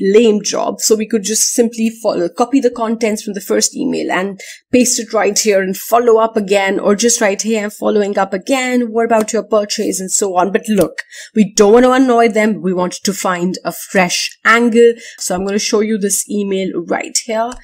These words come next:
So, yeah, here you go. Okay, so this is the email. "Did you know all of our ingredients are of high quality and hundred percent natural? Yes, everything right down to packaging.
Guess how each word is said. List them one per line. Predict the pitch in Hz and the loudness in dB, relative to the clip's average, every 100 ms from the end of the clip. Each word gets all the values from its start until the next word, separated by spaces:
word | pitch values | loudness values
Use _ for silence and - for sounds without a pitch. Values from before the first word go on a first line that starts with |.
| - - - | -18 -12 -8
So, | - 180 175 | -4 -2 -2
yeah, | 185 - - - | -2 -6 -8 -10
here | 185 | -6
you | - - | -6 -6
go. | - - _ | -10 -14 _
Okay, | 175 175 170 180 185 190 | -4 -4 -2 0 0 0
so | 190 - 185 185 196 220 _ - _ _ - _ | -2 0 0 0 -2 -6 _ -20 _ _ -16 _
this | 160 254 - - | -2 0 0 -2
is | 190 190 180 - _ | -4 -4 -4 -10 _
the | 175 160 _ _ | -10 -10 _ _
email. | 220 202 165 - - 101 - - - _ 185 262 | -4 0 0 0 -6 -4 -4 -4 -10 _ -2 2
"Did | 285 | 2
you | 392 359 | 4 4
know | 311 | 2
all | - 240 | 2 2
of | 262 | 2
our | 269 254 | 0 0
ingredients | 247 - 220 220 233 240 - | 0 -2 -8 -4 -2 0 -2
are | - 208 | -2 -6
of | 202 - | -8 -6
high | 214 | -4
quality | 233 - 214 220 220 | -4 0 0 2 0
and | 214 208 | -2 -2
hundred | 208 196 202 | -4 -6 -8
percent | - - 180 180 - | -6 -4 -6 -4 -6
natural? | 202 202 - - 254 262 - - | -2 -4 -4 -4 -4 -4 -12 -10
Yes, | 185 190 - | -4 -4 -2
everything | 254 254 233 247 269 226 | -2 0 0 0 0 0
right | 208 214 | -2 -2
down | 185 180 190 | -2 -4 -6
to | |
packaging. | 190 180 185 190 156 139 123 170 | -6 -6 -4 -4 -2 -4 -4 -6